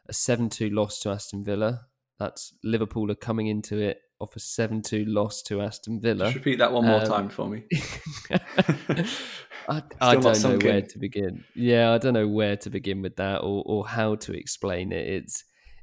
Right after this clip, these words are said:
Speaker 1: it was clearly the worst defensive performance we've seen from Liverpool for, I mean, a good few years now. They,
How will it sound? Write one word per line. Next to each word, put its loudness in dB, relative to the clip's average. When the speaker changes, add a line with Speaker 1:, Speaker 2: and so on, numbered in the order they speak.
Speaker 1:
it 0
was 0
clearly 2
the 2
worst 2
defensive -6
performance -6
we've -6
seen -8
from -6
Liverpool -4
for, -2
I -6
mean, -2
a -8
good -4
few -6
years -4
now. -4
They, -2